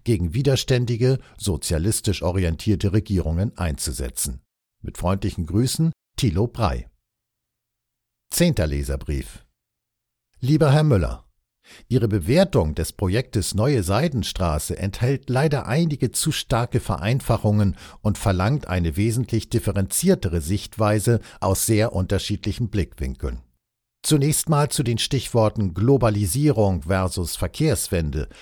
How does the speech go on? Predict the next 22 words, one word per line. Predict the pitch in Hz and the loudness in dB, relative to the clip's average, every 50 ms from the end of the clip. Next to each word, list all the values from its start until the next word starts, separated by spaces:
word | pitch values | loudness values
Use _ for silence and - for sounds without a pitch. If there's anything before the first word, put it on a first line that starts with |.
| - - - | -20 -8 -4
wo | - 101 104 | 0 0 0
Sie | 101 - 90 | 0 0 0
ja | 85 85 78 76 | 0 0 0 0
prinzipiell | - - 110 104 101 - 92 78 - 90 113 156 175 131 | 0 0 0 0 0 -2 -4 -4 0 2 2 4 4 2
die | 87 82 85 | 0 -2 -2
richtigen | - 95 107 - - - 127 113 131 131 107 | -2 -2 -2 -2 -4 -6 -4 -4 -4 -4 -2
grundsätzlichen | 87 87 87 85 - - 90 - - - - 101 - 90 - | 0 0 0 0 0 -2 -4 -4 -4 -4 -4 -4 -2 -4 -4
Aussagen | - 87 85 82 - - 95 90 87 95 101 92 | -2 -2 -2 -2 -2 -2 -2 -2 -2 -4 -4 -4
treffen. | - - 151 135 - 71 64 - - _ _ _ _ _ _ _ _ _ _ - | -2 -2 -2 -2 -4 -6 -10 -10 -12 _ _ _ _ _ _ _ _ _ _ -4
Seit | - - 139 175 165 - | 0 2 2 2 2 2
neunzehnhundertneunzig | 139 139 165 180 - - 143 120 117 127 117 110 - - 101 104 117 139 156 - - - 90 73 - - | 2 2 2 2 2 2 2 2 2 2 0 0 0 2 2 2 2 2 0 0 -2 -2 -2 -2 -2 -4
hat | 82 78 - | -6 -4 -4
sich | - 80 - | -6 -6 -4
der | - 82 71 | -4 -4 -2
Güterverkehr | - 87 101 - - 123 - - 131 107 - - 135 135 139 95 | -2 -2 -2 0 0 0 0 -2 -4 -4 -4 -2 -2 -2 -2 -2
in | 76 73 | -4 -2
Deutschland | - 80 80 80 - - - 92 87 90 - | -2 0 0 -2 -2 -2 -2 -2 -2 -2 -4
verdreifacht, | - - - - 107 117 117 113 107 - - - 76 69 - - - - - - - - - | -4 -4 -2 -2 0 0 0 0 0 -2 -2 -2 -2 -2 -4 -6 -10 -12 -14 -20 -14 -6 -2
bei | - 69 60 58 | -2 -2 -2 -2
prinzipiell | - - - 123 131 - - 101 - - 87 90 95 101 | -2 -2 0 0 0 -2 -4 -6 -4 -2 0 0 0 0
gleicher | 104 - 98 87 78 78 - - 92 | -2 -2 -2 -2 -2 -2 -2 -4 -4
Bevölkerungszahl | 85 90 - - 107 120 - - 95 87 92 92 - - - - - 101 98 104 110 | -4 -4 -2 -2 0 0 0 0 0 0 0 -2 -2 -4 -2 -2 0 0 2 0 -2